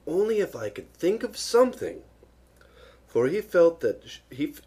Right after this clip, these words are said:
he felt sure that a very clever brain would catch a heffalump,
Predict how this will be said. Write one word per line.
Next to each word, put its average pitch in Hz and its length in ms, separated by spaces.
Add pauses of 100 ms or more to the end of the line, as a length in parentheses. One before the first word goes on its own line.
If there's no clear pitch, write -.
(280)
he 156 120
felt 170 320
sure 131 300
that 104 140
a 95 60
very 127 340
clever 135 380
brain 92 460
would 87 180
catch - 240
a 107 40
heffalump, 87 520